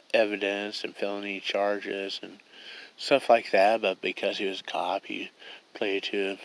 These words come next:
a misdemeanor and just got some probation. Never did any jail time. In fact, normally it would take, like, ten hours, get booked in, in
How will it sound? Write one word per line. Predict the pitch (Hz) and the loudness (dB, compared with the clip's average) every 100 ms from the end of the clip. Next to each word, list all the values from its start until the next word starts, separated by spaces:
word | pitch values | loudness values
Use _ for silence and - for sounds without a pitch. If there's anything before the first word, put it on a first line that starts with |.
| - | -14
a | 98 | -6
misdemeanor | 98 - 92 90 95 95 101 101 | -4 -4 -6 -6 -6 -6 -6 -6
and | 98 | -6
just | 98 - - | -8 -8 -4
got | 90 95 - - - - - | -2 -2 -6 -12 -14 -14 -8
some | 104 | -6
probation. | 92 107 92 85 92 - 98 95 101 - - _ _ _ _ _ - - - - _ - | 0 0 4 2 2 0 0 -2 -4 -14 -20 _ _ _ _ _ -20 -20 -20 -20 _ -10
Never | 101 101 101 | -4 -2 0
did | 104 | 0
any | 104 101 | 0 0
jail | 90 90 101 | 0 2 0
time. | - 107 117 | 0 0 0
In | 117 | 0
fact, | - 107 113 117 117 - - - _ - - - - _ _ - | 4 8 10 8 6 -4 -12 -18 _ -20 -20 -20 -20 _ _ -14
normally | 117 107 113 117 113 117 117 | 0 2 2 2 4 4 4
it | 95 | 2
would | 92 | 0
take, | - 104 - | 2 2 4
like, | 95 92 - - - - | 4 4 0 -12 -12 -2
ten | 117 110 | 0 2
hours, | 104 101 110 117 - - - - - | 2 2 2 0 -4 -10 -16 -18 -2
get | 123 - | 0 0
booked | - 113 - | 2 2 4
in, | 110 - _ - | 4 2 _ -2
in | 107 110 107 | 0 -2 -6